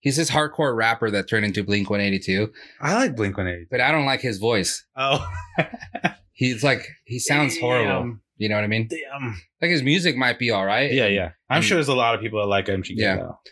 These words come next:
Speaker 1: And composed, it might be, like, pretty good
Speaker 2: Mm-hmm.
Speaker 1: composed, but I just don't, like, like his sound of voice for that type of music.
Speaker 2: Mm-hmm.
Speaker 1: Like, the Blink one eighty-two guy had a bitchin' voice.
Speaker 2: Oh, yeah.
Speaker 1: You know?
Speaker 2: Yeah, no doubt.
Speaker 1: Like, those type of guys.
Speaker 2: Mm-hmm.
Speaker 1: Um,
Speaker 2: Agreed.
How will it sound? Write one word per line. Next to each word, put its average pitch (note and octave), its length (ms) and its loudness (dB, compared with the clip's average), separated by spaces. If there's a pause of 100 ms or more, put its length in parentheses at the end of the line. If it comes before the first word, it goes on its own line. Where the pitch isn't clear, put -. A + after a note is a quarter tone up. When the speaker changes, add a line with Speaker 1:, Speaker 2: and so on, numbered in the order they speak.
(140)
Speaker 1:
And C3+ 100 2
composed, D#3+ 640 2
it D#3 60 0
might C#3 240 2
be, C3+ 140 4
like, A2+ 180 0
pretty B2 220 0
good A2 300 2
Speaker 2:
Mm-hmm. - 120 -20 (120)
Speaker 1:
composed, A#2 520 0 (180)
but B2 220 0
I B2+ 140 0
just C3 200 0
don't, A#2 340 0
like, A2+ 280 0
like G#2+ 300 0
his - 360 0 (540)
sound G#2+ 460 0
of G2 80 0
voice G2 400 0 (280)
for A2+ 180 2
that G#2 140 0
type G#2 200 0
of G2+ 80 0
music. G2+ 440 -2
Speaker 2:
Mm-hmm. F#2 380 -2 (400)
Speaker 1:
Like, C3+ 160 0
the C3 80 -4
Blink E3+ 240 0
one C#3 120 2
eighty-two A#2 360 0
guy G2 160 2
had G2+ 160 0
a E2 60 -4
bitchin' G2 400 -2
voice. F2+ 340 -4 (260)
Speaker 2:
Oh, D3 160 2
yeah. G2+ 380 2
Speaker 1:
You A2+ 120 0
know? F2 220 -2
Speaker 2:
Yeah, G#2+ 200 2
no F#2 100 -2
doubt. F2 180 -4
Speaker 1:
Like, G#2+ 140 -4
those A#2+ 300 2
type A2+ 240 0
of G2 100 -6
guys. G2 360 2
Speaker 2:
Mm-hmm. F2+ 460 -4
Speaker 1:
Um, A2 400 0 (160)
Speaker 2:
Agreed. G2 340 -2